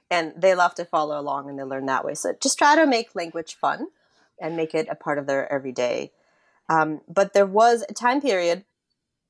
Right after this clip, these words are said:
uh, when my daughter refused to speak it, which I mentioned already. And I tried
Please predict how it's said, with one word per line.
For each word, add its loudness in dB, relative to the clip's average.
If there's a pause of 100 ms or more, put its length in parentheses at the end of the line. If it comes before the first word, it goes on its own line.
(500)
uh, -4
when -4
my 0
daughter 6
refused -8
to -10
speak -2
it, -2
which -6
I -2
mentioned -6
already. 0 (720)
And 2 (100)
I 2
tried 4